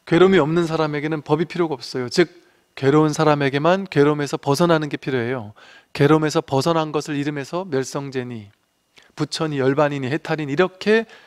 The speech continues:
말로 표현한 거예요. 그러니까 건강한 사람에겐 건강이란 말을 붙일 필요가 없듯이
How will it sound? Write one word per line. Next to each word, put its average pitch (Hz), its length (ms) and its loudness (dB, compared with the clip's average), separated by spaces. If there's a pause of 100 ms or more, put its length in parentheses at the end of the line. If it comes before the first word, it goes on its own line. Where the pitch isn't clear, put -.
(180)
말로 135 440 2
표현한 220 540 -4
거예요. 98 340 -12 (720)
그러니까 202 340 0 (180)
건강한 220 360 4
사람에겐 185 440 0
건강이란 147 880 2
말을 143 280 2
붙일 151 260 -10
필요가 165 260 -4
없듯이 131 800 -8